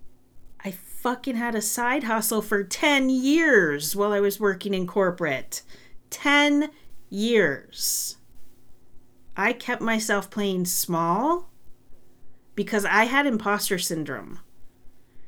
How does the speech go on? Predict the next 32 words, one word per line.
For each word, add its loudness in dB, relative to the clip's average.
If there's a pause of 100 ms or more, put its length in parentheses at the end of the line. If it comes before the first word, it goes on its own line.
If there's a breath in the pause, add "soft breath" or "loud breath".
(200 soft breath)
Because 0
in 4
my 4
head, 2
I 4
was 2
like, -4 (100)
"Who's 4
gonna 2
listen 0
to -2
me? 0 (280 loud breath)
Who's -2
gonna -2
take -2
my 2
advice? -2 (300 loud breath)
What 2
do 0
I 2
know? -2
Who 2
am 2
I 2
to 0
be 2
teaching -2
this -2
stuff 0
about 0
money 0
mindset? 0